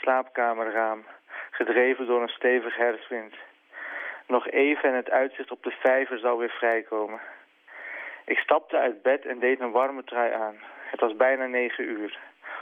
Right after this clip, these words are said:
Over een paar minuten kon ik bellen. Ik drukte op het knopje van de, van het koffieapparaat, vulde het voerbakje van de kat en trok daarna de krant uit de brievenbus.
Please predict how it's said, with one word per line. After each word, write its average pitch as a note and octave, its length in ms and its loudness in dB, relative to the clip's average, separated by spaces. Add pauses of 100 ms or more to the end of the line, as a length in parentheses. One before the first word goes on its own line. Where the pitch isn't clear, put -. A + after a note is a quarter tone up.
Over B2+ 240 4
een B2 120 0
paar C#3 280 2
minuten C#3 340 -8
kon B2+ 180 0
ik G#2 140 -6
bellen. G#2+ 260 2 (1300)
Ik B2+ 160 0
drukte E3+ 300 2
op D3+ 80 2
het B2+ 100 -2
knopje C#3 400 0
van C3+ 160 -2
de, A#2+ 80 -2 (160)
van B2+ 240 0
het - 80 -12
koffieapparaat, C3 760 2 (360)
vulde D3+ 240 4
het C3 140 2
voerbakje C#3 600 0
van B2 140 -2
de A2+ 80 0
kat B2+ 280 2 (480)
en B2 100 -6
trok A2+ 240 0
daarna B2+ 380 4
de C3 160 -4
krant C3+ 300 -2
uit A#2 160 -2
de A2+ 60 -6
brievenbus. G#2+ 760 -2